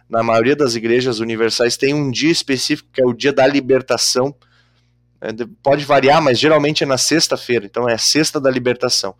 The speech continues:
Os cultos de sexta-feira, eles são mais voltados pra isso. Eles não chamam de exorcismo,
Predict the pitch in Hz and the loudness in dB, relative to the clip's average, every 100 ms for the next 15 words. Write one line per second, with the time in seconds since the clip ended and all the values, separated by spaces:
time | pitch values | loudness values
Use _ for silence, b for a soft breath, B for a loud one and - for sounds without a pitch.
0 | b b b - - 151 - 135 - 151 | b b b -14 -4 -4 -4 -4 0 0
1 | 143 131 - 135 147 b b - 123 120 | 0 -2 2 2 0 b b -12 -6 0
2 | 147 139 131 160 160 151 139 143 - 156 | 0 2 2 4 0 2 2 2 -2 2
3 | 139 107 - b b 117 120 135 - 139 | 2 2 -2 b b -4 -2 0 2 2
4 | 151 127 135 123 143 - 175 196 120 | 0 2 2 2 0 0 0 0 -2